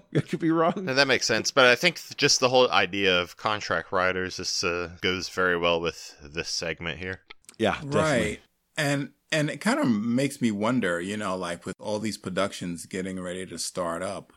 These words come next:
Speaker 3: all of these productions are going to have to have some type of covid insurance
Speaker 1: Oh, wow.
Speaker 3: policy
Speaker 1: Yeah,
Speaker 3: for
Speaker 1: right,
Speaker 3: all
Speaker 1: right.
Speaker 3: of the actors
Speaker 1: Yeah.
Speaker 3: and the crew.
Speaker 1: Yeah. And that's,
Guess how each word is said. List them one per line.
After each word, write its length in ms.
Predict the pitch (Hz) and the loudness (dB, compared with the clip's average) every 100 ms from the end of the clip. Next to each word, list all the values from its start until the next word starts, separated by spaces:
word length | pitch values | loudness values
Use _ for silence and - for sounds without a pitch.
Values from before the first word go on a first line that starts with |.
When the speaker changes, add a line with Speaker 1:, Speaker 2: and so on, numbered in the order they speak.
| _ 147 | _ 2
Speaker 3:
all 300 | 135 139 147 | 6 6 6
of 100 | 120 | 2
these 240 | 131 123 | 0 0
productions 880 | - 117 107 - 98 90 87 85 - - | 0 2 0 -2 -6 -6 -8 -10 -10 -8
are 80 | |
going 340 | 98 101 95 98 | -6 -4 -4 -4
to 120 | 92 | -6
have 220 | 90 90 | -4 -6
to 80 | 87 | -8
have 180 | 92 92 | -8 -8
some 160 | - 90 | -8 -8
type 300 | 92 87 - | -6 -8 -6
of 320 | 82 78 - | -8 -8 -14
covid 420 | - 104 95 92 | -6 -6 -4 -8
insurance 840 | 82 82 - 98 87 78 73 - - _ _ _ _ - | -8 -10 -6 -6 -6 -8 -8 -8 -10 _ _ _ _ 0
Speaker 1:
Oh, 100 | 98 | 2
wow. 320 | 87 98 85 | 4 4 4
Speaker 3:
policy 460 | 60 - 82 82 - | 0 -4 -6 -6 -4
Speaker 1:
Yeah, 340 | 87 113 98 | 0 2 0
Speaker 3:
for 320 | 62 - 107 95 | -2 -4 0 2
Speaker 1:
right, 260 | 151 - - | 2 0 2
Speaker 3:
all 260 | 117 117 | 4 6
Speaker 1:
right. 80 | 120 | 4
Speaker 3:
of 60 | 202 | 4
the 160 | 98 | 4
actors 720 | 92 95 - 92 80 78 - - - | 2 2 -2 -4 -4 -6 -10 -14 -6
Speaker 1:
Yeah. 180 | 87 120 | 2 4
Speaker 3:
and 240 | 123 127 | 4 2
the 60 | 117 | 0
crew. 500 | - 123 87 71 - _ - | -2 0 0 -4 -12 _ -2
Speaker 1:
Yeah. 360 | 113 156 78 - _ - | 2 2 0 -6 _ -6
And 140 | 117 135 | 0 2
that's, 320 | 151 - | 2 -2